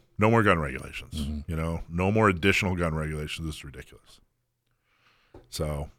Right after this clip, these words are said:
Speaker 1: so that's what. So what do you think, Dave?
Speaker 2: Oh, I'm,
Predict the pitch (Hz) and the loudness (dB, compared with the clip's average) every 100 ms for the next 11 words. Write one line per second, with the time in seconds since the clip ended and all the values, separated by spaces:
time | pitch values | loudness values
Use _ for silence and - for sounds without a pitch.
0 | _ _ _ _ _ - 120 - 147 139 | _ _ _ _ _ 2 2 2 0 0
1 | 120 123 139 156 175 180 78 90 - - | -2 0 2 2 0 -2 -2 -6 -6 0
2 | 139 117 80 | 6 6 6